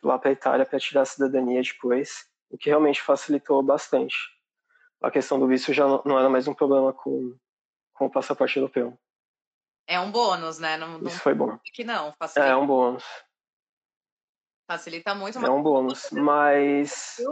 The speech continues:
Speaker 2: tinha oportunidade pra quem não tem também, né?
Speaker 1: Sim. Não, mas e... Assim, é, é só uma facilidade, porque a gente vê muita... Tem muita gente conseguindo visto, né? Então, esse não é um problema.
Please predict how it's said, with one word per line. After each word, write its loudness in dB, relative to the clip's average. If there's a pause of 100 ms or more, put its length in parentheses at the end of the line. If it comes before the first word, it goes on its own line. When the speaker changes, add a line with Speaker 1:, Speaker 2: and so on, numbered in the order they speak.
(600)
Speaker 2:
tinha -2
oportunidade -2
pra -6
quem -6
não -8
tem -2
também, -6
né? -12 (1500)
Speaker 1:
Sim. -2 (280)
Não, 4
mas 2
e... 0 (340)
Assim, 2
é, 0
é 0
só 0
uma 2
facilidade, 2
porque -8
a -4
gente -4
vê 4
muita... -2 (260)
Tem 0
muita 2
gente -2
conseguindo -2
visto, -4
né? -4
Então, -14 (520)
esse 0
não 6
é 4
um 2
problema. 2